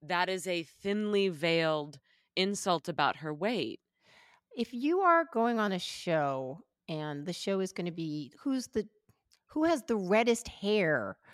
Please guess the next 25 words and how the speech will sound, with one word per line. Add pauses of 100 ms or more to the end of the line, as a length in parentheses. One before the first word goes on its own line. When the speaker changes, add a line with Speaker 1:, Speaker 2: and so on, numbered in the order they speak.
(240)
Speaker 2:
or
who,
like, (260)
makes
the
biscuits
the
faster, (260)
fastest, (380)
and
then
you
have
some
sort
of (440)
set (120)
to
with
your
employer, (1040)
then (480)
it (180)
sort
of